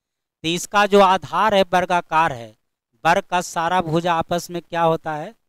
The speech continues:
बराबर होता है। मान लीजिए कि सारा भुजा इसका कितना कितना है, एक्स एक्स है। अब देखिए, ये जो ह-, ये इसको ऊंचाई कहते हैं, यह आपका क्या चीज़ है, हाइट है। और यह जो हाइट जाता है एकदम सेंटर से,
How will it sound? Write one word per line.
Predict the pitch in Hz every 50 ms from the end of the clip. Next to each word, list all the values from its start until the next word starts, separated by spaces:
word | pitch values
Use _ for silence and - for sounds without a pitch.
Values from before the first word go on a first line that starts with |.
| _ _ _ -
बराबर | 135 131 131 135 135 135 139
होता | 123 117 113 - - 110
है। | 110 110 _ _ _ _ _ _ _ _ _ -
मान | 135 151 160 180
लीजिए | 180 175 165 175 175
कि | - - 170
सारा | 151 - - 156 151 160 165 170
भुजा | 151 151 156 156 160 156
इसका | 151 - - 160
कितना | 151 - 160 - 156 156 165
कितना | 160 - 156 - 151 147 147
है, | 143 165 226 _ _ _ _ -
एक्स | 143 139 - - - -
एक्स | 117 110 - - - 120
है। | 127 156 _ _ _ _ _ _ _ _ _ _ _ _ _ _ _ _ _ _ _ -
अब | 190 220 202
देखिए, | 190 208 190 - 180 165 151 - _ -
ये | 151 185 214 233 247
जो | - 226 226 226
ह-, | 202 - 208 - _ _
ये | 165 180 202 214
इसको | 220 214 175 - - - 220 214 202
ऊंचाई | 208 208 - - - 190 185 190 202 202
कहते | - - 160 143 131 - - 123
हैं, | 113 113 110 110 _ _ _ _ _ _ _ _ -
यह | 143 165 180 190
आपका | 196 180 175 180 - - - 175
क्या | 170 _ - 170 170 175
चीज़ | - 170 165 151 147
है, | 151 220 240 _ _ _ _
हाइट | - 143 147 147 139 - -
है। | - 113 110 _ _ _ _ _ _ _ _ _ _ _ _ _ -
और | 156 175 190
यह | 202 202 202
जो | 190 202 208 190
हाइट | - - - 165 185 226 247 233 - 233
जाता | 196 214 196 196 - - 170 156
है | 156 175 185
एकदम | 190 - _ - 226 240 240 233
सेंटर | - - - - - 214 208 208 190 - 214 220 190
से, | - - - 123 110 104